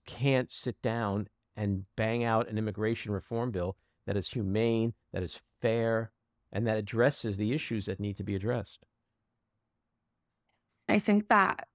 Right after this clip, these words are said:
Speaker 2: it is because the environment is so toxic,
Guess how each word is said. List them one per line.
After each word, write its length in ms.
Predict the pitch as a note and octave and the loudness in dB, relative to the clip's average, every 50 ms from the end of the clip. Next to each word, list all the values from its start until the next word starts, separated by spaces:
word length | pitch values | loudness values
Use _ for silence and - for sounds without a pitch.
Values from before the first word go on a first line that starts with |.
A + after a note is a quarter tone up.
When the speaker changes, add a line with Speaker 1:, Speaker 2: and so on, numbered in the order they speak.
| _ _ _ _ _ _ _ - | _ _ _ _ _ _ _ 0
Speaker 2:
it 220 | - G#3 G3+ G3+ | 2 2 2 4
is 340 | G#3 G#3 G3 G3 F#3+ F3 F3 | 2 2 4 4 4 2 -2
because 720 | - - - F3 - - F#3+ F3+ F3 F3 E3 D#3+ - - _ _ _ _ _ _ _ _ _ _ _ _ _ _ | -6 -10 -10 -10 -6 -2 -2 0 0 -2 -4 -6 -10 -20 _ _ _ _ _ _ _ _ _ _ _ _ _ _
the 140 | - A3 G#3 | 0 2 4
environment 580 | G3 F#3+ E3+ F#3 F3+ F3+ F#3 F#3+ G3+ F#3+ - - | 4 6 6 6 6 6 6 4 2 2 0 0
is 180 | - F#3+ E3+ - | 0 0 2 2
so 520 | - - - F3+ F3 F3+ F3 F3 F3+ F3 _ _ _ _ _ _ _ _ _ _ _ _ _ _ _ _ - | 2 4 6 6 6 6 4 2 2 -2 _ _ _ _ _ _ _ _ _ _ _ _ _ _ _ _ -2
toxic, 680 | A3+ A#3 B3+ - - - - - - - - - - | 0 0 0 0 -2 -4 -4 -4 -4 -4 -6 -12 -18